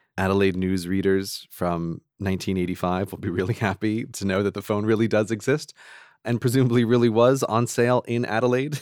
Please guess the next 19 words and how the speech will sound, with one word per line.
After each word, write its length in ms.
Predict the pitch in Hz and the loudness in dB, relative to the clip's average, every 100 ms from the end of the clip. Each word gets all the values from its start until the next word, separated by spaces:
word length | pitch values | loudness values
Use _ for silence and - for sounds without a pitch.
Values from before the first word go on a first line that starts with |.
| - | -12
<laughs> 120 | - | -6
later 240 | 110 113 | -2 0
that 200 | 110 110 | 0 -2
year. 300 | 110 131 170 _ _ _ - - _ _ _ _ _ | 0 -4 -4 _ _ _ -16 -16 _ _ _ _ _
Well, 300 | - 180 85 - _ _ _ 120 | -2 0 0 -4 _ _ _ -4
now 120 | 131 | -2
that 140 | 143 | 0
you 60 | 135 | 2
verified 560 | 117 117 117 113 117 | 4 4 4 4 4
that 100 | 107 | 2
it's 160 | 143 - | -2 -2
real 280 | 98 117 156 _ - | -2 -2 -6 _ -6
and 120 | 95 | -4
you 60 | |
have 140 | 95 104 | -2 -4
a 60 | |
photograph 480 | 117 107 92 101 95 | 0 0 0 -2 -2
of 140 | 92 | -2
it, 140 | 104 | -2